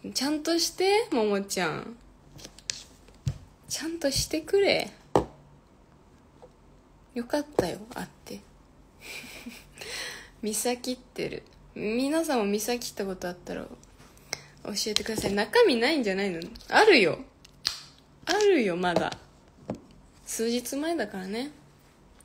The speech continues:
私もこぼします。仲間ですね。<laughs> 心強いです。大変心強いです。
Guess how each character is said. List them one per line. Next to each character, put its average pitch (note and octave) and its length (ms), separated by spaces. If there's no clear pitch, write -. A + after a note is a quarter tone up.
私 A#3+ 360
も D4+ 160
こ D4 180
ぼ C#4+ 140
し D#4+ 120
ま E4 160
す。 F4 140
仲 A#3+ 340
間 D4+ 140
で C4 80
す - 160
ね。 G#3 160
<laughs> B4 760
心 A3 300
強 G#3+ 200
い - 20
で F#3+ 140
す。 - 280
大 G#3 220
変 G#3 220
心 G3 320
強 F#3 200
い E3+ 60
で G3 100
す。 - 380